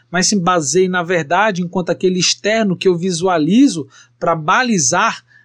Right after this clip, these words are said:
as minhas decisões, balizar os meus juízos,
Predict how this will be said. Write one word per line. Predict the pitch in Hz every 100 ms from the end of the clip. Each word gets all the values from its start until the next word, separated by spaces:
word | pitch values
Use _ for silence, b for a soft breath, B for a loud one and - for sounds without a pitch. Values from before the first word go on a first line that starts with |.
| _
as | 147 147
minhas | 165 170 151
decisões, | 156 156 165 123 175 233 190 147
balizar | 151 175 156 135 180
os | 175
meus | 170 170
juízos, | 143 151 160 240 233 143 120 -